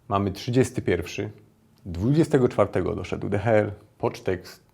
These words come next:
nie przyszedł jeszcze wcale. No więc, cóż by powiedzieć, mamy zwycięzcę, mamy zwycięzcę,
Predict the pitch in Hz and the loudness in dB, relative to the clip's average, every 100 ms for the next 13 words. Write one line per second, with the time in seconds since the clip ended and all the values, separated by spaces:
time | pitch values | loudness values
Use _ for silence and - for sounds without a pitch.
0 | _ - 110 - - - 104 95 - _ | _ -6 -4 -4 -8 -8 -8 -10 -14 _
1 | 104 98 - - - - - - - 98 | -8 -8 -10 -8 -10 -10 -20 -16 -6 -2
2 | 87 - - _ - - - - _ - | -2 -4 -18 _ -20 -20 -20 -20 _ -20
3 | _ - 247 - - - - _ - - | _ 0 2 2 -2 -16 -20 _ -20 -20
4 | - - _ _ - - 180 - 170 180 | -20 -20 _ _ -6 0 2 2 2 4
5 | 175 208 165 139 113 123 151 139 123 143 | 4 4 2 2 4 6 6 6 4 2
6 | 131 101 90 - 92 120 110 131 127 101 | 2 2 0 0 2 2 0 2 2 0
7 | 98 104 127 139 139 - 98 92 | -2 0 2 2 0 -2 0 0